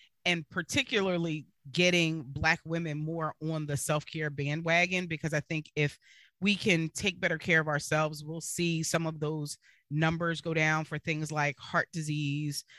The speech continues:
um, stroke, diabetes, all of these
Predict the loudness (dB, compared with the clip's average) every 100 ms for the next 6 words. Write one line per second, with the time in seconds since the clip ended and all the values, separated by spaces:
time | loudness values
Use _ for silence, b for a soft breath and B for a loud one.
0 | b -2 2 2 0 -4 0 0 0 -2
1 | -10 -14 0 4 4 2 -2 -4 -4 -2
2 | -2 -4 -6 b b 0 2 4 2 0
3 | -2